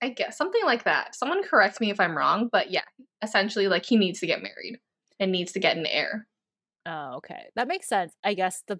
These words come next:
Speaker 2: best part of the show for me was, and I didn't realize this, but all the Bridgerton children are named from the start of the
Speaker 1: Alphabetical.
Speaker 2: alphabet. And,
Speaker 1: Yeah,
Speaker 2: like,
Speaker 1: didn't they talk about that in the beginning?
Speaker 2: I didn't, I didn't register it. I,
Speaker 1: Oh.
Speaker 2: <laughs> I guess I blocked it out or something.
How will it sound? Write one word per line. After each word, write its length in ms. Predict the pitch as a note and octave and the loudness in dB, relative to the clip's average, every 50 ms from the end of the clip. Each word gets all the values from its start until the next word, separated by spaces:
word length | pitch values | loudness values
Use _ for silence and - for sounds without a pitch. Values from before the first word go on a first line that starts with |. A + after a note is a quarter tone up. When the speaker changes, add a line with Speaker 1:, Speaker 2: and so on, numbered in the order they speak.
| - _ | -4 _
Speaker 2:
best 320 | F#3+ F3 G3 - - - _ | 0 0 0 0 -4 -8 _
part 400 | - - - F3 E3+ F3+ F#3+ E3 - _ - | -6 -2 0 0 0 0 -2 -4 -8 _ -2
of 380 | F3+ F3 E3+ E3+ E3 E3 E3+ - - _ _ _ _ _ _ | 0 0 0 0 -2 -4 -8 -12 -20 _ _ _ _ _ _
the 80 | F#3+ F#3 | -10 -8
show 340 | - - G3 E3+ D#3+ E3 | -6 -4 -2 -2 0 -2
for 240 | F3 - - F3+ E3+ | -2 -4 -4 -6 -4
me 180 | E3+ G3 A#3+ B3+ | -2 0 0 0
was, 400 | G#3 E3 D3 C3+ C#3 D3+ E3 - - | 0 0 0 -2 -4 -4 -6 -6 -8
and 100 | E3+ E3 | -6 -6
I 60 | E3 | -6
didn't 240 | E3 D#3+ F#3 F3+ - | -6 -6 -6 -8 -6
realize 480 | - D#3 D3+ D3+ D#3+ E3+ F#3 G#3 G#3+ G#3 | -6 -6 -4 0 0 2 2 0 0 -2
this, 260 | A3 A#3 C4 C4+ - - - - _ - | -2 -2 -2 -2 -4 -8 -16 -20 _ -6
but 120 | F#3 - _ - | -6 -6 _ 0
all 220 | F3+ F3+ F#3 G3+ | 2 4 4 4
the 100 | G#3 A#3 | 2 0
Bridgerton 560 | G3 - F3 E3+ - F#3+ G3+ G3+ - B3 A3+ A#3+ | 0 0 -2 -2 0 -2 -4 -2 -2 -2 -2 -2
children 480 | - B3+ A3+ A#3 A3+ B3+ B3+ B3 A3+ - - | -2 -2 -2 -2 0 0 0 0 0 -2 -4
are 120 | F3+ F#3 | -6 -6
named 420 | F#3 F3+ E3 E3 F3 F3+ F#3 F#3 - _ _ | -4 -4 -6 -6 -6 -6 -8 -10 -14 _ _
from 220 | - G3 F3 F3+ | 2 2 2 2
the 80 | E3+ F3 | -2 -6
start 300 | - - G#3+ E3+ D#3+ E3 | -4 -2 0 0 0 0
of 60 | E3 | 0
the 80 | F#3+ F3+ | -2 -4
Speaker 1:
Alphabetical. 400 | E3 - D#3+ D#3 E3 - - E3 | -4 -2 -2 -2 -2 -2 -4 -6
Speaker 2:
alphabet. 400 | D3 - C#3+ B2+ B2+ G#2 - - _ - - - - | -8 -8 -10 -10 -10 -10 -12 -16 _ -20 -20 -6 -2
And, 180 | F#3+ G3+ G3+ G3+ | 0 0 4 6
Speaker 1:
Yeah, 120 | G4+ - | 6 6
Speaker 2:
like, 80 | F#3 F3+ | 8 6
Speaker 1:
didn't 160 | A#3 C4 E4+ | 6 4 4
they 100 | G4 G4 | 2 0
talk 240 | F#4+ - G3 G3 - | 2 2 2 2 0
about 280 | C#4+ C#4 F#4 F#4 F#4 F#4 | 0 -2 -2 -2 0 0
that 100 | F#4+ F4+ | 0 0
in 100 | C#4 A#3+ | 2 0
the 60 | A3+ | 0
beginning? 560 | A3 A#3 A3 G#3+ F#3 G3 A3 C4+ E4 E4+ D#4+ | 0 -2 -4 -4 -6 -6 -6 -6 -6 -6 -2
Speaker 2:
I 120 | G#3 G#3+ A3 | 0 4 6
didn't, 240 | A3+ A3+ A#3 F#3+ - - | 6 6 4 2 0 0
I 140 | G#3+ G#3+ G3+ | 2 2 2
didn't 380 | F#3 F#3 G3+ - A3 G3+ G3+ | 0 -2 -2 -2 -2 0 0
register 520 | F3 D#3+ D3+ E3+ E3+ - - - D#3+ C3 A2+ | -2 -4 -2 -4 -6 -8 -8 -8 -8 -6 -6
it. 160 | C3+ A2 - - _ _ | -6 -8 -10 -12 _ _
I, 180 | - G#3+ G3+ G3 | 0 2 6 8
Speaker 1:
Oh. 540 | A3 G#3+ G#3 G#3 - - C#4 A3+ - C4+ B3+ C#4+ | 8 10 10 10 8 8 6 4 2 4 6 6
Speaker 2:
<laughs> 80 | C#4+ | 8
I 140 | B3 A#3 B3 | 8 8 6
guess 240 | F#3+ G#3 C#4 A3+ A#3+ | 6 6 4 6 6
I 100 | B3+ C#4 | 4 4
blocked 400 | A#3+ - G#3+ F#3 E3+ G#3+ G3+ - | 4 4 2 4 4 2 2 0
it 140 | G#3 F3 D#3+ | 0 0 0
out 160 | D#3+ D#3 D3+ | 0 -2 -2
or 80 | F3+ | -4
something. 480 | F#3+ F3+ F3 D#3 - - - D3 D#3 - | -2 -2 -2 -2 -4 -4 -8 -10 -10 -10